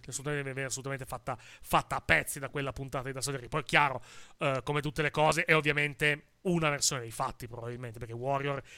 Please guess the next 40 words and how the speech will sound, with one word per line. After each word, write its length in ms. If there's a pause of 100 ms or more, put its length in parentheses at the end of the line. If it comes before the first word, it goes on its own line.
e 120
la 80
moglie 340
sicuramente 460
non 100
hanno 80
fatto 220
pa-, 160
anzi, 160
torniamo 240
sicuramente, 500 (240)
non 240
c'erano 320
in 80
quello 140
speciale, 360
quello 280 (260)
a, 380
a, 40
dal 120
punto 140
di 40
vista 160
delle 120
dichiarazioni, 400
quindi 180
comunque 260
il 60
loro 180
punto 240
di 80
vista. 300 (600)
Eh, 600
tornando 440
a 680
cose 260
più 240
interessanti, 460
vabbè, 240
comunque, 380